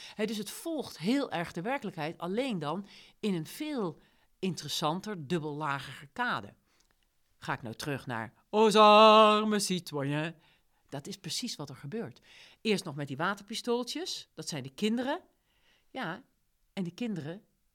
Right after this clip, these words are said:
zijn dus al opgevoed met oorlog en met geweld en dat soort dingen. En als ze later groter worden, want dan komen de, de, de moslimbroeders komen helpen. Nou ja, dat is dus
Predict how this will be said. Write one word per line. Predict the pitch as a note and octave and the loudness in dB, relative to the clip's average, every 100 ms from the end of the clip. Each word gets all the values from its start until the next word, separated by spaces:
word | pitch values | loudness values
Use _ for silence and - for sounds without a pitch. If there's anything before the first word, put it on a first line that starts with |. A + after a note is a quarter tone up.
| _ _ _ - | _ _ _ -12
zijn | - G3 | -6 -6
dus | D#3 E3+ | -6 -8
al | |
opgevoed | G#3+ - E3 - D3 - | -8 -10 -14 -10 -10 -10
met | D#3 C#3 - | -12 -12 -10
oorlog | E3 D3+ C#3 C3+ | -8 -6 -8 -10
en | D3 | -12
met | C#3 - | -12 -14
geweld | D3+ D3+ B2+ - | -10 -8 -10 -12
en | C#3+ | -12
dat | D#3 | -12
soort | - | -12
dingen. | C#3 A#2+ A2 - - - | -12 -12 -16 -20 -20 -12
En | G#3+ | -8
als | F#3 E3 | -8 -6
ze | F3+ | -4
later | G3 G3 | -4 -4
groter | - G3+ G3+ F3+ | -8 -4 -4 -6
worden, | D3 B2+ | -8 -8
want | D3 F3 | -8 -10
dan | E3+ | -8
komen | E3 C#3+ | -8 -8
de, | C#3 - | -12 -14
de, | - D3+ E3+ | -14 -14 -10
de | D3+ | -10
moslimbroeders | E3 F#3+ F3 C#3+ C#3+ - | -8 -8 -8 -6 -8 -10
komen | - C3 C3 | -10 -8 -6
helpen. | D3 G2+ F#2+ - - - - - | -6 -8 -10 -20 -20 -20 -20 -10
Nou | A#3+ | -6
ja, | F3+ - _ - | -6 -8 _ -6
dat | F#3 - | -6 -4
is | F3+ - | -8 -8
dus | C#3 - | -10 -12